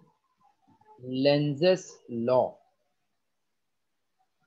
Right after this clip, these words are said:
E M F induced across inductor, comma,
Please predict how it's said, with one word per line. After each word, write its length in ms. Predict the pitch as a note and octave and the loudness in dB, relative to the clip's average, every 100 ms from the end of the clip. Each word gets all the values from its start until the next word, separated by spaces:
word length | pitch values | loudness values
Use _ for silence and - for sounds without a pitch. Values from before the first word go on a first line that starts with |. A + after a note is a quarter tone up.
| _ _ _ _ _ C3+ | _ _ _ _ _ -12
E 320 | C#3+ C#3+ D#3 | -6 2 2
M 160 | D3 D#3+ | 2 0
F 200 | G3+ G#3 - _ _ _ _ _ _ _ _ _ _ _ _ _ _ | -4 -6 -14 _ _ _ _ _ _ _ _ _ _ _ _ _ _
induced 960 | C3+ C3+ C3+ C#3 D3 D3 E3+ G#3 - - _ _ _ _ _ _ _ _ _ _ _ _ _ _ _ _ _ | -6 -4 -4 -2 -2 0 -2 -2 -6 -14 _ _ _ _ _ _ _ _ _ _ _ _ _ _ _ _ _
across 960 | C3 - C#3+ C#3 D3 D#3+ G3 G3+ - - _ _ _ _ _ _ _ _ _ _ _ _ _ _ _ _ - | -6 -4 -4 2 2 4 2 0 -12 -20 _ _ _ _ _ _ _ _ _ _ _ _ _ _ _ _ -4
inductor, 1400 | D3 C#3+ C#3 C3+ - _ _ _ _ - E3 F3 G#3+ G#3+ _ _ _ _ _ _ _ _ _ - | -2 -2 0 -2 -2 _ _ _ _ 2 4 6 4 0 _ _ _ _ _ _ _ _ _ 0
comma, 400 | C#3 C#3+ C#3+ | 0 0 -2